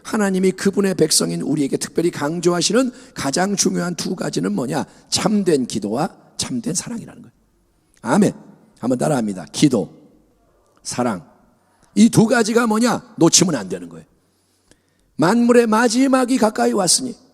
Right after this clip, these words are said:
그러므로 너희는 정신을 차리고 근신하여 기도하라." 그 다음에 뭐라냐? "무엇보다도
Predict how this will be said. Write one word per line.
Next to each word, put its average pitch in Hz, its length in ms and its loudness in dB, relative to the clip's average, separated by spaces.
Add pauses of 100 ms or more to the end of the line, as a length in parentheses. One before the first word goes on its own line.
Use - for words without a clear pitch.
(400)
그러므로 208 340 2
너희는 202 320 2
정신을 226 460 2
차리고 202 560 4 (240)
근신하여 147 720 2 (260)
기도하라." - 440 -4 (600)
그 - 140 -8
다음에 120 140 -2
뭐라냐? 123 420 -4 (200)
"무엇보다도 107 1000 -2